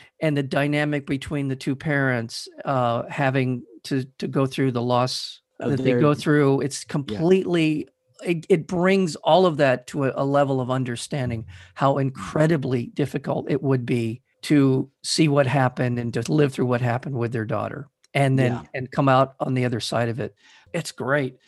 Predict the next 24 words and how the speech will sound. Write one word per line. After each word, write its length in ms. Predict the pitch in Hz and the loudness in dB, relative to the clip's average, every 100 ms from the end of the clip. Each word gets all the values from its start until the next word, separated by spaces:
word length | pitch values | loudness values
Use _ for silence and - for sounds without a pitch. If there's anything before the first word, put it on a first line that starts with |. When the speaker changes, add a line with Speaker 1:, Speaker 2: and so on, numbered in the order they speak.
| - _ _ | -20 _ _
Speaker 2:
It's 100 | - | -4
another 460 | 147 147 151 156 151 | 0 2 0 0 -2
film 440 | 147 131 123 120 | 0 -4 -4 -4
that 140 | 123 120 | -6 -6
takes 240 | 131 127 127 | -8 -8 -4
on 120 | 123 | -4
a 40 | |
very 520 | 110 113 143 151 151 | -6 -2 0 4 4
thorny, 580 | 147 - 143 139 139 139 | 2 2 2 2 4 2
difficult, 840 | 127 123 131 143 139 135 127 123 - - | 2 0 -2 -6 -2 -2 -2 -4 -14 -10
Speaker 1:
Yes. 260 | 160 175 156 | 0 2 4
Speaker 2:
polarized 600 | 143 151 143 139 139 - | 6 6 6 4 2 0
issue, 420 | 123 113 - 95 - | -4 -4 -6 -10 -8
tells 260 | 135 123 - | -4 -4 -4
an 60 | |
amazing 500 | 113 123 139 135 139 | -2 4 4 4 2
story 320 | 127 127 120 | -2 -6 -2
about 300 | 110 107 104 | -2 -2 -4
it. 180 | 101 95 _ - - _ - | -6 -8 _ -20 -20 _ -4
And 380 | 135 131 131 - - - | 0 2 0 -4 -10 -2
no 260 | 131 147 151 | 4 8 8
one 460 | 143 123 117 113 - _ - | 6 2 -2 -6 -8 _ -8
can 200 | 127 120 | -4 -2
disagree 840 | 123 - 113 120 117 110 107 101 | -4 -4 -6 -4 -2 0 -2 -4